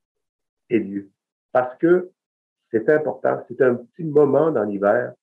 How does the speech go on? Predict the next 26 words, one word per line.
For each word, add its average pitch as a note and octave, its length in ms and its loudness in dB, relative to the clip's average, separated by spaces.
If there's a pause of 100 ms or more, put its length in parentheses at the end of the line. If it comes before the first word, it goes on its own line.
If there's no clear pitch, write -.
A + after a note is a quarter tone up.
(540)
où A#2 120 -10
ce A#2 100 -18
que B2 80 2
le A#2 40 2
monde C3 340 -2 (240)
sont G#2 140 -14
fiers, A#2 460 2
ils A2 180 -8
risent C3+ 300 0
un A2 140 4
peu, A#2+ 220 0
ils G#2 220 -4
risent F#2+ 220 -4
avec F#2+ 180 0
un F#2+ 120 0
sourire G2 320 -6
en F#2 100 -4
coin. A2+ 280 -4 (380)
Moi, D#3+ 80 2
ce D#3 80 -8
qui B2+ 80 -4
me - 100 -4
fait A#2+ 120 2
le - 80 -2
plus A#2+ 180 -16
plaisir, A#2 500 -2